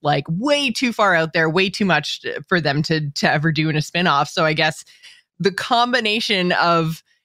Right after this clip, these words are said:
you know, dev time alongside with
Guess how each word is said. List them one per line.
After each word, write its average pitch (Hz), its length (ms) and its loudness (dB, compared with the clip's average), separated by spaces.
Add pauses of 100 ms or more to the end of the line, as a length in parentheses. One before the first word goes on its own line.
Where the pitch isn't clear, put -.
(120)
you 190 100 2
know, 165 200 0
dev 185 580 -2
time 160 720 0
alongside 175 880 2
with 180 180 2